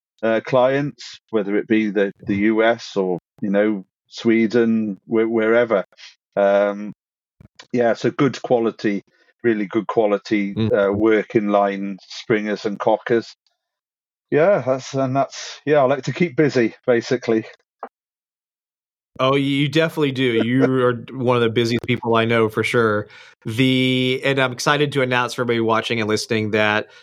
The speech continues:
Speaker 2: uh, Stu and I will be having, I'm having him on to do a webinar, which we will announce in the next week or two. Um, and we are in the very beginning stages of trying to figure out bringing Stuart over here to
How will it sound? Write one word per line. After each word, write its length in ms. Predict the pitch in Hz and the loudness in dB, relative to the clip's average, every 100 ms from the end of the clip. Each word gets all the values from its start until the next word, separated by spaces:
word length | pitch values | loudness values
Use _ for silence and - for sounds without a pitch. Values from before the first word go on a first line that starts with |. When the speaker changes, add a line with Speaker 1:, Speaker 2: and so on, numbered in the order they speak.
| _ - | _ -2
Speaker 2:
uh, 280 | 110 104 101 | 0 0 -2
Stu 260 | - 123 | -2 0
and 80 | 117 | 2
I 140 | 110 110 | 2 2
will 80 | |
be 220 | 107 107 117 | 0 0 -2
having, 340 | 113 117 110 | -4 -2 -4
I'm 60 | 104 | -2
having 240 | 113 123 | -2 -2
him 100 | 113 | -2
on 240 | 107 107 104 | 0 0 -2
to 60 | 107 | 0
do 140 | 110 | 0
a 80 | 104 | 2
webinar, 560 | 117 117 110 101 107 | 0 2 0 2 2
which 200 | 117 113 | 0 -2
we 100 | 113 | -2
will 180 | 107 107 | 0 0
announce 360 | 104 104 104 - | 2 0 0 -4
in 60 | |
the 60 | 101 | -4
next 300 | 101 - - | -6 -8 -10
week 240 | 110 110 | -6 -4
or 60 | 101 | -4
two. 400 | - 107 127 156 - - - - | -2 0 0 -2 -14 -20 -10 -2
Um, 500 | 110 107 107 107 110 _ - | 0 0 -4 -6 -12 _ -2
and 540 | 151 170 131 139 143 - - | 0 2 0 -2 -4 -10 -6
we 160 | 135 123 | 0 2
are 200 | 120 120 | 2 0
in 80 | |
the 140 | 117 110 113 | -2 -8 -6
very 240 | 131 196 185 | 0 2 2
beginning 320 | 147 139 131 | 2 0 0
stages 560 | - 127 120 127 123 | 0 0 0 -2 -2
of 400 | - 123 120 113 | -4 -2 -2 -4
trying 300 | - 127 123 | -4 -4 -2
to 80 | 120 | -4
figure 280 | - 120 117 | -4 -2 0
out 280 | 113 117 - - - | 0 -2 -6 -20 -6
bringing 360 | 127 131 127 123 | -2 0 0 -2
Stuart 420 | - 135 123 123 | -4 0 2 2
over 300 | 131 127 120 | 0 2 2
here 340 | 123 123 123 117 _ | 2 2 2 -2 _
to 640 | - - 277 214 139 147 | -8 0 2 2 0 -2